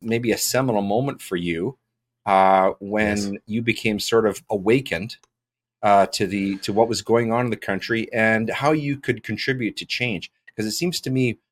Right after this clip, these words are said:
Speaker 1: without that happening, you probably wouldn't have gotten involved with the Freedom Convoy. Would you agree with that?
Speaker 2: I would absolutely agree with that, because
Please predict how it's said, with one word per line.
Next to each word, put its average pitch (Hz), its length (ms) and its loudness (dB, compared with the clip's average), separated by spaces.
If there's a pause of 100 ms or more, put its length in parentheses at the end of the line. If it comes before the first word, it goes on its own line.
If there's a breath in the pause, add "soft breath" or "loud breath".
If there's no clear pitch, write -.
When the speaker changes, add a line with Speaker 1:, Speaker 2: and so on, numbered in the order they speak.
(100)
Speaker 1:
without 151 320 4
that 123 160 4
happening, 120 480 0
you 101 120 -6
probably 135 360 4
wouldn't 120 280 0
have 101 140 -6
gotten 107 300 2
involved 107 500 0
with 101 120 -6
the - 60 -16
Freedom 120 320 -4
Convoy. 80 420 -4
Would 107 180 -8
you 147 100 -4
agree 135 200 -6
with 151 160 -6
that? 165 220 -4 (920)
Speaker 2:
I 139 200 4
would 135 280 2 (160)
absolutely 123 560 -2
agree 110 280 -2
with 127 180 -2
that, 98 300 -4
because 107 840 -6